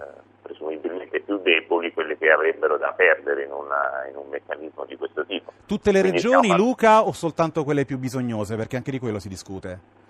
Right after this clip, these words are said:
Speaker 1: Sì, sì, infatti anche di quello si discute e sono, come,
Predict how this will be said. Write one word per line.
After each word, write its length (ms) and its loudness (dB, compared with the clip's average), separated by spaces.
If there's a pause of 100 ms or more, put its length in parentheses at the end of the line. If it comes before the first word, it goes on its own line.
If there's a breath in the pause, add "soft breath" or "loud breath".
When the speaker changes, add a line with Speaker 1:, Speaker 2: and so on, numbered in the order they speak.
(240 soft breath)
Speaker 1:
Sì, 160 6
sì, 140 0
infatti 360 6
anche 220 -2
di 100 -8
quello 240 0
si 60 -12
discute 460 -8 (120)
e 480 -2
sono, 240 -4 (140)
come, 180 -12